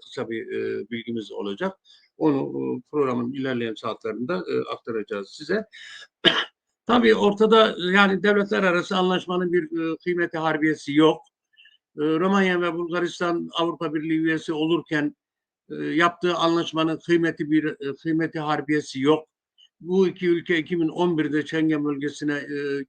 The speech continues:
girmesi gerekiyor idi bu anlaşmaya göre. E, girmedi. Onun da bir kıymeti harbiyesi yok. İş neye kaldı? Ankete kaldı. Ankete kalınca böyle bir anket Avus-, e, Avusturya'da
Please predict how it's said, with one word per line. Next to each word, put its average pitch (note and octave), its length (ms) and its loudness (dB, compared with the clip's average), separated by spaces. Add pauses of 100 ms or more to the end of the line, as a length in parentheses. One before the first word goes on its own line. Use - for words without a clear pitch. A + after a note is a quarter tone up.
girmesi D3 440 -2
gerekiyor C#3 580 -2
idi D3 300 0 (120)
bu D3+ 140 -2
anlaşmaya C3+ 600 -4 (140)
göre. D3+ 360 4 (400)
E, D3+ 60 -4
girmedi. E3+ 560 2
Onun F#3 340 2
da D#3 120 0
bir D3+ 180 -2
kıymeti C3+ 380 -4
harbiyesi B2 560 -2
yok. A3 280 2 (240)
İş G3 240 -4
neye A3 260 4
kaldı? F#3 460 2
Ankete G#3+ 500 2
kaldı. B2 260 -2 (2250)
Ankete G#3 400 2
kalınca G3+ 480 6
böyle G#3 240 4
bir F#3 180 2
anket F#3+ 300 -2
Avus-, F#3 340 -2
e, E3 320 -2
Avusturya'da F3 720 -2